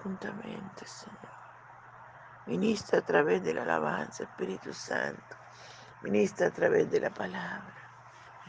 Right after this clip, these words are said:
En el nombre poderoso de Jesús. Muchas gracias te damos,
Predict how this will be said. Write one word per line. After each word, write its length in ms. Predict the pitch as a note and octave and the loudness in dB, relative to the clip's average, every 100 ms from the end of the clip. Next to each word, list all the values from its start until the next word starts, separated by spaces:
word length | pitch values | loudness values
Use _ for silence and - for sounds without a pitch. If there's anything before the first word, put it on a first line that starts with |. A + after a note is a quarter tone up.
| - | -12
En 140 | - | -6
el 100 | F3 | 0
nombre 540 | G3+ A3 - G3+ - - | 4 4 4 0 -2 -2
poderoso 840 | - A#2+ F#2 G#2+ A#2+ - - - - | -2 -2 0 2 0 -2 -10 -10 -10
de 80 | - | -12
Jesús. 420 | - - - - - - - - - - - - - - - - - - | -12 -14 -14 -16 -18 -18 -18 -18 -18 -18 -20 -20 -20 -16 -16 -14 -16 -6
Muchas 300 | G#3 G3+ F#3+ G#3+ | -4 4 4 6
gracias 600 | F#3 F#3 E3+ - - - | 6 6 4 -2 -6 -4
te 160 | E2+ | -4
damos, 380 | E2+ - - F3+ | -2 -4 -6 -8